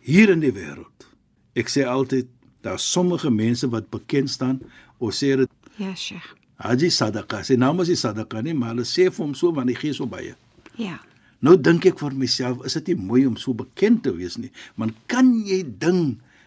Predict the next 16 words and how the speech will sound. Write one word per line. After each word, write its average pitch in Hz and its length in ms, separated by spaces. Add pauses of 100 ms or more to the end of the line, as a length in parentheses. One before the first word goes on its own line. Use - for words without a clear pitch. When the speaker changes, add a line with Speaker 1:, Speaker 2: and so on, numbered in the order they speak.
(120)
Speaker 1:
die 143 120
gebede 139 560
wat 135 180
daardie 139 380
man 117 320
kry 127 240
of 117 120
die 120 100
persoon 120 520
kry 120 300
Speaker 2:
Ja. 95 240 (140)
Speaker 1:
van 135 280
die 127 100 (140)
ander 190 340
mense? 95 460 (480)
Speaker 2:
Jy's 294 340